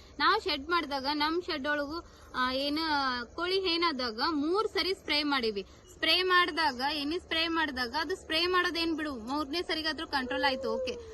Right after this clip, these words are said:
ಆದ್ರ ನಾವ್ ಎಷ್ಟು ಪ್ರಾಬ್ಲಮ್ ಆಗುತ್ತೆ ಅಲ್ಲಿ ಅಂತಂದ್ರ, ನಾವು ಮರಿಗಳ್ನ ಒಂದೇ ಕಡೆ ಕಟ್ಟಿ ಮೇಯ್ಸಿರ್ತೀವಿ. ಅವಕ್ಕ ಕೆಳಗ್ ಇಳಿಯಕ್ಕೂ ಗೊತ್ತಾಗಲ್ಲ, ಮೇಲ್ ಹತ್ತಕ್ಕೂ ಗೊತ್ತಾಗಲ್ಲ.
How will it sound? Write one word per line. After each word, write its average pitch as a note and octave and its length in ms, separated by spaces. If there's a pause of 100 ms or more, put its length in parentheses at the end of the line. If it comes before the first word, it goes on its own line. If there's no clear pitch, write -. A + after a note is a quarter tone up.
(140)
ಆದ್ರ D#4+ 260
ನಾವ್ E4+ 380
ಎಷ್ಟು E4 340
ಪ್ರಾಬ್ಲಮ್ F4 380
ಆಗುತ್ತೆ D#4+ 320
ಅಲ್ಲಿ D#4 160
ಅಂತಂದ್ರ, C4+ 480
ನಾವು E4 300
ಮರಿಗಳ್ನ E4+ 480
ಒಂದೇ E4 300
ಕಡೆ E4 220
ಕಟ್ಟಿ D#4 340
ಮೇಯ್ಸಿರ್ತೀವಿ. C#4 600 (300)
ಅವಕ್ಕ E4 320 (160)
ಕೆಳಗ್ F4 280
ಇಳಿಯಕ್ಕೂ D#4+ 400
ಗೊತ್ತಾಗಲ್ಲ, F4 520 (140)
ಮೇಲ್ E4 200
ಹತ್ತಕ್ಕೂ D4+ 460
ಗೊತ್ತಾಗಲ್ಲ. B3+ 460